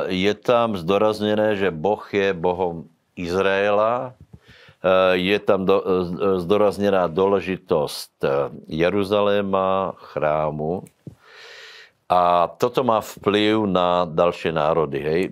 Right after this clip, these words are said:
Je, je celkom dlhý, ako vravím, ale ja vám poviem jednu zajímavú vec, hej, ktorá tam, e, ktorá, e, tam je konštatovaná. Tridsiaty druhý verš, hej. "Prídu veľmoži z Egypta,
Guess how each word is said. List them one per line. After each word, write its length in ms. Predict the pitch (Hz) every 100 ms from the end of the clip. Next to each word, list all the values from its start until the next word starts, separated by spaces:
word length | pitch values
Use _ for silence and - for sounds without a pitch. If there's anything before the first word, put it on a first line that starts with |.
| - - - 117
Je, 160 | 127
je 380 | - - 113 110
celkom 400 | 110 120 107 98
dlhý, 320 | 85 90 101 95
ako 160 | 107
vravím, 400 | 98 92 95 98
ale 240 | 87 85 87
ja 160 | 98
vám 240 | 110 107 -
poviem 320 | 101 101 101
jednu 240 | 95 101
zajímavú 560 | 85 92 98 101 98 78
vec, 240 | 82 - - 73
hej, 320 | 82 101 110 _ - - - -
ktorá 400 | - 98 98 101
tam, 480 | 101 104 92 92 92
e, 80 | 87 87 85 82 82
ktorá, 480 | - - 92 95 95 90
e, 60 | 80 - 87 87 -
tam 560 | - 92 92 95 92 90
je 160 | 90
konštatovaná. 960 | 92 - 87 - 87 - 85 85 85 87 -
Tridsiaty 560 | 110 107 - 104 107
druhý 320 | 92 92 98 85
verš, 280 | 87 80 - 60
hej. 140 | 67 - _ _ _ _ _ _ _ _ - - - - - - -
"Prídu 320 | - 135 143
veľmoži 480 | 107 120 135 139 127
z 120 | 117 113
Egypta, 720 | 110 95 95 - 98 95